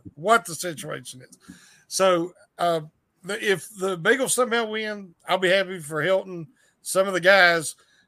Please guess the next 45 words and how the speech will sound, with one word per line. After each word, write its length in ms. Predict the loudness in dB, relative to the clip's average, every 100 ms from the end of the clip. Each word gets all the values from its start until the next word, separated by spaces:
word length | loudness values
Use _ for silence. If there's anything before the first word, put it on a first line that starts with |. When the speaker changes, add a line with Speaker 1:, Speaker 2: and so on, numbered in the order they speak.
| _
Speaker 2:
Uh, 220 | -2 0 0
it's 200 | -4 -4
more 200 | -2 0
their 120 | 0
fan 300 | 0 2 2
base 260 | 2 2 0
that 120 | -2
I 100 | -2
struggle 460 | -2 0 0 0 -10
with. 240 | -14 -20 _ _ _ _
Speaker 1:
Yeah. 200 | -16 -14 0
Speaker 2:
Um, 300 | 2 2 -2 _ _
I 120 | -2
think 260 | 0 -2 -2
the 100 | -4
Rams, 680 | -4 -4 -6 -8 -8 -10 -10 _ _ _ _ _ _ _ _
I've 160 | -6 0
got 140 | 0
a 20 |
prediction, 380 | 0 -4 -6 -8
something 280 | -6 -8 -4
like 180 | -6 -4
thirty-one 520 | -2 -2 -2 -2 -4
twenty-eight. 720 | -6 -8 -4 -2 -2 -4 _ _ _ _ _ -10
Speaker 1:
Yep. 220 | -8 -6 0
Speaker 2:
Uh, 240 | 2 2 0
and 140 | 0
I, 300 | 0 0 0
I 20 |
think 240 | -2 -4 -6
it's 180 | -8 -6
gonna 220 | -6 -4
be 260 | -4 -4 -2
a 100 | 0
good 240 | 0 0
game, 440 | 0 0 -2 -10 -16 _ _ _ _
but 200 | -2 0
I 140 | 0
do 160 | 0 -2
think 340 | -2 -4 -4 -8
the 100 | -6
Rams 400 | -4 -4 -6 -6
have 200 | -6 -6
the 100 | -6
advantage, 580 | -4 -4 -4 -8 -12